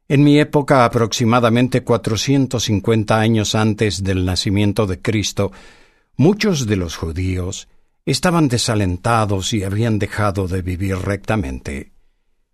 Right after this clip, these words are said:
El Señor los reprendió mediante mis enseñanzas. Los sacerdotes judíos de la tribu de Leví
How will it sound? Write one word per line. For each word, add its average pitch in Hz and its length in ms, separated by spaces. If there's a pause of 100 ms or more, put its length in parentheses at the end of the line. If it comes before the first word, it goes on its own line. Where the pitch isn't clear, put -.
(300)
El 87 140
Señor 135 640 (200)
los 127 380 (120)
reprendió 117 880
mediante 95 600
mis 95 220
enseñanzas. 92 1000 (760)
Los - 120
sacerdotes 160 640
judíos 143 600
de 147 120
la 117 200
tribu 127 380
de 107 140
Leví 110 480